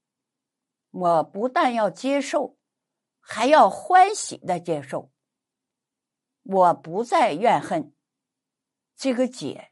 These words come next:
就解开了，这笔账就还清了。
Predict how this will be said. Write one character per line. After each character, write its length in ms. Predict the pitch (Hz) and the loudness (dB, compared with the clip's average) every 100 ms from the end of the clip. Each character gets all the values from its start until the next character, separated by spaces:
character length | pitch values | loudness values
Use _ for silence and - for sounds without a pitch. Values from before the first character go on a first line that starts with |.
| _ | _
就 140 | - 202 | -12 -12
解 340 | - 151 - - | -10 -10 -10 -14
开 260 | - 165 151 | -12 -10 -10
了， 160 | - _ _ _ _ _ | -14 _ _ _ _ _
这 180 | - 320 | 0 0
笔 160 | 220 151 | 2 -6
账 440 | - 349 302 - _ _ _ | -4 -4 -4 -6 _ _ _
就 160 | - 190 | -12 -10
还 300 | - 170 175 | -6 -6 -8
清 400 | - 175 170 | -10 -10 -8
了。 120 | 160 | -10